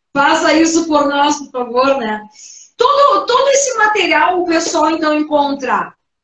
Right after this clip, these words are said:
canal do YouTube, tem outras plataformas em especial que tu queira dividir com a gente,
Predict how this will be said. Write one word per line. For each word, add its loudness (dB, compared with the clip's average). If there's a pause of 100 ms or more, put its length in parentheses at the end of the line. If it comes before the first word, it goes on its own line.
(120)
canal 0
do 0
YouTube, -2
tem -4
outras -4
plataformas -4
em -8
especial -8
que -18
tu -20
queira -6
dividir -16
com -8
a -2
gente, -8